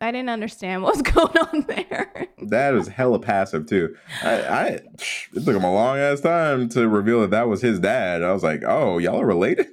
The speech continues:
Speaker 2: <laughs>
Speaker 1: I know. I didn't know that was his dad either. I thought that was his boss. And I was like,
Speaker 2: <laughs>
Speaker 1: "Oh, okay, cool."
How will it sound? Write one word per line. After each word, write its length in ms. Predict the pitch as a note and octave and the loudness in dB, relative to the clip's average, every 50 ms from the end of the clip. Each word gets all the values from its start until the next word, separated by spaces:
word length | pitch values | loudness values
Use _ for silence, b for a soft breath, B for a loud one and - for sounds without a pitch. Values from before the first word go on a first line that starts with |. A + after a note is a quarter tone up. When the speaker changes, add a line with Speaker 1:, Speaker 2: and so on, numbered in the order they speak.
| _ - | _ -10
Speaker 2:
<laughs> 160 | G3 - - B3 | -10 -6 -2 0
Speaker 1:
I 180 | C#4 E4 G4 | 0 0 0
know. 320 | G4+ A4+ B4 C5 A4+ D4 A#3+ | 0 0 2 2 2 2 2
I 100 | A#3+ C4+ | 0 0
didn't 140 | F4+ G4+ G4 | -2 -2 -2
know 80 | G4 | 0
that 140 | F#4+ F#4 F4+ | 0 0 0
was 120 | F4+ E4 D#4+ | -2 -2 -6
his 120 | D#4 C4+ | -6 -4
dad 340 | B3 B3 C4+ C4+ C4 C4 C#4 | -2 -2 0 0 0 0 0
either. 220 | C4+ A3 F#3+ G3 | -2 -2 -2 -2
I 100 | F#3+ G#3 G#3 | -2 -2 -2
thought 200 | B3 A#3+ A#3 A#3 | -2 -4 -4 -2
that 100 | A#3 A3+ | -4 -4
was 240 | A3+ A#3 A3+ - - | -4 -6 -8 -10 -12
his 160 | - G#3 G3 | -12 -12 -10
boss. 440 | F#3+ F#3+ G3+ A3+ G#3 - G3+ A3+ G#3+ - | -6 -4 -2 0 0 0 0 -2 -2 -2
And 180 | E3+ G3 G3+ G3 | -2 -2 0 0
I 80 | E3+ G#3 | 0 0
was 140 | G#3+ G#3 | -2 -4
like, 180 | G#3+ F#3+ - - | -4 -6 -6 -4
Speaker 2:
<laughs> 40 | - | -4
Speaker 1:
"Oh, 240 | - D4+ D4+ D4 D#4 | -2 0 0 0 0
okay, 240 | D#4 D4 A#3+ A3+ A#3+ | -2 -4 -4 -6 -6
cool." 420 | - - D4+ D4 A#3 G3 G3+ G#3 | -6 -6 -4 -2 -2 -2 -2 -4